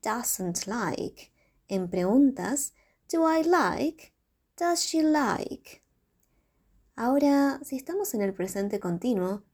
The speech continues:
present continuous, ahí sí vamos a juntar las dos rutas. Usamos el verbo to be con otro verbo que termina con el gerundio,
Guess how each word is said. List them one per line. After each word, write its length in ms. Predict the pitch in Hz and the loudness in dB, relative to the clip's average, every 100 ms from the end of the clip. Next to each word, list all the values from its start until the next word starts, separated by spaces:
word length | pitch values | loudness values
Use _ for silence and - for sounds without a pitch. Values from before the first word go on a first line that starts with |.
| _ _ _ _ _ _ _ _ _ | _ _ _ _ _ _ _ _ _
present 600 | - 240 233 254 240 233 | 0 2 4 4 4 2
continuous, 960 | - 233 - 262 226 247 254 320 - - _ _ _ _ _ _ _ | 2 2 2 2 2 2 2 2 -2 -4 _ _ _ _ _ _ _
ahí 280 | 220 240 247 | 0 2 2
sí 280 | - - 247 | 0 4 4
vamos 180 | 247 | 4
a 80 | 220 | 2
juntar 440 | 190 196 180 196 190 | -2 -2 0 0 0
las 220 | 185 - | -2 -4
dos 200 | 190 - | -8 -6
rutas. 580 | 175 - 147 - - - _ _ _ _ | -10 -8 -12 -12 -14 -18 _ _ _ _
Usamos 340 | - 190 190 196 | -6 -2 -2 0
el 140 | 190 | 2
verbo 260 | 202 202 202 | 4 2 0
to 160 | 202 | -2
be 460 | 208 208 220 233 - _ _ | 0 0 0 -2 -10 _ _
con 180 | - 185 | -6 -4
otro 240 | 220 262 | -2 2
verbo 480 | 254 247 233 240 262 | 4 4 4 2 0
que 80 | 220 | -4
termina 400 | 208 196 196 202 | -4 0 0 -2
con 200 | - 180 | -4 -4
el 100 | 180 | -4
gerundio, 580 | 175 202 233 202 180 175 | -4 0 0 2 0 -2